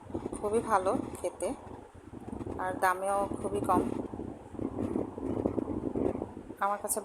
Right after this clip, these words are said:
ভালো লাগে, দুশো টাকা করে নেয়। তো দুশো টাকার মধ্যে যেভাবে সম্ভব দেয়, কিন্তু খেতে ভালোই লাগে, খারাপ লাগে না। তাই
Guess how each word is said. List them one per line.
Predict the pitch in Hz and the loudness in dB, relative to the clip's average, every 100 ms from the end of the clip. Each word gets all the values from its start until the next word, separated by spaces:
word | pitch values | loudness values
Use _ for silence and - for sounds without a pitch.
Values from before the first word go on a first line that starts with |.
| - | 2
ভালো | 208 202 | 4 4
লাগে, | 180 170 240 - - - - - 185 185 | 2 2 -4 -4 -8 -8 -12 -10 -8 -4
দুশো | 190 - | -4 0
টাকা | 180 185 180 | 0 0 -2
করে | 185 185 175 | -2 -2 -2
নেয়। | 180 277 - - - - - - - - - - - - - | -4 -6 -12 -20 -20 -6 -4 -4 -6 -4 -4 -4 -6 -10 -6
তো | 180 180 180 | -2 -2 -2
দুশো | 180 185 | -4 -2
টাকার | 190 202 190 | -2 0 0
মধ্যে | 185 - - | -2 -4 -4
যেভাবে | 185 185 196 202 - | -4 -4 -4 -4 -2
সম্ভব | 180 180 202 202 - 190 | -2 0 -2 -2 -2 2
দেয়, | 170 254 - - - | 4 2 -2 -10 -6
কিন্তু | 190 185 - | -4 -4 -2
খেতে | 190 208 226 | -2 0 2
ভালোই | 208 202 196 | 4 4 2
লাগে, | 190 254 240 | 2 0 2
খারাপ | 185 180 | 2 2
লাগে | 180 185 185 | 0 0 0
না। | 269 - - - - - - - - - - - | -2 -4 -8 -8 -8 -16 -20 -20 -20 -18 -16 -4
তাই | 196 | -4